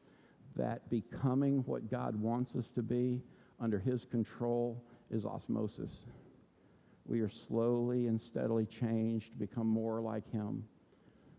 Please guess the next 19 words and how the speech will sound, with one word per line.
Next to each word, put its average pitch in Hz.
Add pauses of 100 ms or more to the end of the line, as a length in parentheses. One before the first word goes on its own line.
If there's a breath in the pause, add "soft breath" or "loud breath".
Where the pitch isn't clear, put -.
But 104
when 113
we 123
choose 131
the 113
world 120
to 123
be 113
our 107
master, 113
when 110
we 117
choose 117
sin 127
to 123
be 117
our 113
master, 117
guess 113